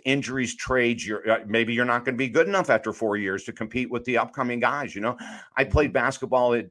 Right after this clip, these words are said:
Speaker 1: at Syracuse University. Um, and there came a point where, uh, Roy Danforth was a coach, Jim Boeheim, who all you guys know very well, I'm sure the name, you know, retired a year ago.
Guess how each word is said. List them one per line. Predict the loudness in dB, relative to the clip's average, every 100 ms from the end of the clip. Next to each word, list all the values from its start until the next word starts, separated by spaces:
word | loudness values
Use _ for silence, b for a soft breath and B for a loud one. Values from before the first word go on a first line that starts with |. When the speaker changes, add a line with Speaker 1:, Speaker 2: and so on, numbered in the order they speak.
| -2
Speaker 1:
at | -2 0
Syracuse | 0 0 -2 -4
University. | -2 0 -2 -4 -8 -8 B B B B -6
Um, | -2 -2 -2 -2
and | 0
there | 0
came | 0 0 0
a |
point | -4 -2 -2 -2
where, | 2 2 2 -2 -2
uh, | 0
Roy | 2 4 4
Danforth | 4 4 4 0 0
was | -2 -6
a |
coach, | 0 0 0 -2
Jim | 0 4
Boeheim, | 4 4 0 0
who | -2 -2
all | 0 0
you | 4
guys | 4 4
know | 2 2 2 2
very | 2 2 4
well, | 2 0
I'm | -2
sure | -4
the | -2
name, | 0 0 0 -2
you | -4
know, |
retired | -4 -4 -2 0 0
a | -2
year | 0 0
ago. | 0 -2 -2